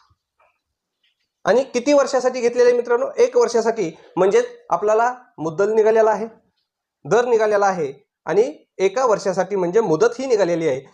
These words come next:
तर तो बँकेला किती रक्कम परत करेल?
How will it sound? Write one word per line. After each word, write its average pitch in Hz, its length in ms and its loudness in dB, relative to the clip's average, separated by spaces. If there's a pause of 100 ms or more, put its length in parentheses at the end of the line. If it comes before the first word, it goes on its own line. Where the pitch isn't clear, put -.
(480)
तर 220 180 4 (320)
तो 254 180 2
बँकेला 196 460 -6
किती 220 400 -8
रक्कम 196 360 -2
परत 160 380 0
करेल? 117 220 -6